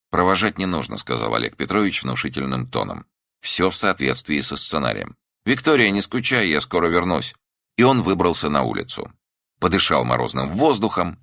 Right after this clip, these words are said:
Как он любил мороз, ледяной застывший воздух, скрип снега, громкие голоса детворы, катавшиеся с горки посреди лысого скверика.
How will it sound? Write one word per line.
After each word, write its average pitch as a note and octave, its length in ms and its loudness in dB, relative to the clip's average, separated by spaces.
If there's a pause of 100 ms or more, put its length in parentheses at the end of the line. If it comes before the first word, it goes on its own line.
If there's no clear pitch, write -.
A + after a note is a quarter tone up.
(100)
Как - 240 -2
он B1+ 100 -6
любил A#1+ 340 -4
мороз, A#1 460 -4
ледяной B1 460 -4
застывший B1 560 -6
воздух, C2 540 -4
скрип - 400 -4
снега, C2 480 -2
громкие D2 540 0
голоса D#2 420 0
детворы, D#2+ 520 2
катавшиеся C2 720 -2
с B1+ 80 -4
горки C2 340 -2
посреди C#2+ 460 -4
лысого C2+ 420 -4
скверика. B1 720 -2